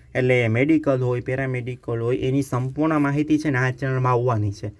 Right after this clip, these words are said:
કઈ રીતે કોલેજ પસંદગી કરવી ને એમાં તમારે ખાસ ધ્યાન રાખવું જોશે ને. છેલ્લા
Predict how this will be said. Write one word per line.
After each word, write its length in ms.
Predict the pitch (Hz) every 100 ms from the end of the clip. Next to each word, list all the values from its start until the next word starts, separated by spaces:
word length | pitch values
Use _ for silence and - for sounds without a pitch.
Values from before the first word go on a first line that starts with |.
| - _ _ _
કઈ 160 | 135 139
રીતે 240 | 139 135 131
કોલેજ 380 | 131 139 135
પસંદગી 460 | - 135 135 131 127
કરવી 360 | - 131 131 120
ને 80 |
એમાં 200 | 123 143
તમારે 220 | 147 143 139
ખાસ 380 | - 139 139
ધ્યાન 200 | 117 120
રાખવું 340 | 113 120 - 117
જોશે 220 | 120 151
ને. 60 | 147
છેલ્લા 340 | 143 135 147